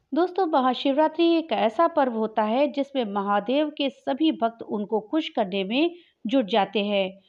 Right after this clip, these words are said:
भगवान शिव को खुश करने के लिए उनकी आराधना के साथ-साथ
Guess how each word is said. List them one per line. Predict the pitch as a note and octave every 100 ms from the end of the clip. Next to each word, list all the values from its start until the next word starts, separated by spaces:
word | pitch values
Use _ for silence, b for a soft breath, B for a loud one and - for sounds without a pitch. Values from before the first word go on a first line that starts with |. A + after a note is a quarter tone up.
| b _ G3
भगवान | A3 G3+ G#3
शिव | G3 A3+
को | F3+ G3
खुश | G3 G#3
करने | - G#3+ A#3+ D4
के | D4+
लिए | D4 D4+
उनकी | - B3+ A3+ B3+ - G#3
आराधना | A#3 C#4+ D4 D#4
के | D4+
साथ-साथ | C#4 A3 F#3+ F#3+ G#3 A3